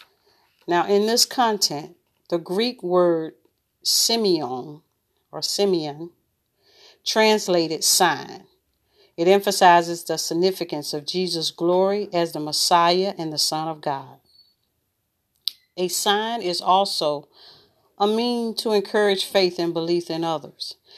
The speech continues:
Now, out of thirty-seven main recorded miracles that we see Jesus perform in the gospel, John records what often called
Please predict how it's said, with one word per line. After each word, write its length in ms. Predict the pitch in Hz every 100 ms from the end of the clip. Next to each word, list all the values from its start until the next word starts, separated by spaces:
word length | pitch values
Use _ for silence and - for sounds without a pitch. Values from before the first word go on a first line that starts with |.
| - _
Now, 120 | - 175
out 300 | - 180 165
of 140 | 160
thirty-seven 1000 | - - 226 247 269 - 226 220 220 208
main 320 | 196 196 196
recorded 500 | 180 175 185 175 180
miracles 640 | 180 170 160 147 147 147 -
that 180 | 151
we 160 | 143 180
see 280 | 180 - 185
Jesus 440 | 165 175 160 170
perform 680 | - 185 - 165 147 143 147 -
in 160 | 170
the 80 | 180
gospel, 580 | 180 139 120 - - - _ _ - - _ -
John 640 | 147 175 202 214 220 190
records 760 | 165 - 165 151 139 - - -
what 300 | 170 175 - _ -
often 540 | 196 220 226 - 160
called 580 | 143 - 151 143 135 147